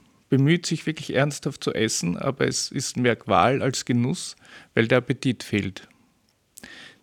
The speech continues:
Die Konsultation bei der Hausärztin verlief zuletzt wenig aufbauend.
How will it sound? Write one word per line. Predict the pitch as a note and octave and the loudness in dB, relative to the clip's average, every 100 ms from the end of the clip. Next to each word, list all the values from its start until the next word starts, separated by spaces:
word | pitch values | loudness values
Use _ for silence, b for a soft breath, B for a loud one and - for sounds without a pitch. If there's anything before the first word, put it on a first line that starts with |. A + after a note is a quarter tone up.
| - | -8
Die | |
Konsultation | C#3+ D3+ C#3 C#3+ C#3+ C3+ C3+ D3 D#3+ | 0 2 2 6 4 6 4 4 4
bei | |
der | C#3+ C3 | 4 4
Hausärztin | G2+ A#2 - D3+ - - E3 | 4 2 2 0 0 -2 -2
verlief | D3+ C#3+ D3 D3+ | 0 0 0 -2
zuletzt | - B2+ C#3 - | -2 0 -2 0
wenig | A2+ A#2+ B2 - G#2 | 4 6 6 2 2
aufbauend. | G2+ - - G#2 G#2 G2 | 0 0 0 0 0 -4